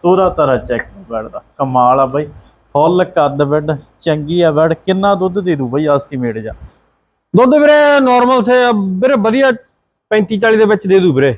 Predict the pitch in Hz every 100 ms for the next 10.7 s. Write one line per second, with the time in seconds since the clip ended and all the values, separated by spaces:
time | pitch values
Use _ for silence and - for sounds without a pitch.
0 | - - - 135 127 190 208 202 214 214
1 | 180 180 180 180 185 180 170 190 190 208
2 | 208 196 220 220 - - 143 143 139 120
3 | 117 208 185 190 185 185 185 196 190 185
4 | 190 214 233 180 - 135 131 117 110 117
5 | 131 131 233 254 247 220 208 233 214 214
6 | 220 240 226 196 208 220 226 208 202 247
7 | 240 220 180 190 185 185 214 190 151 165
8 | 160 170 165 156 139 156 123 110 - -
9 | 156 151 135 120 113 107 104 104 104 -
10 | 131 131 123 110 107 120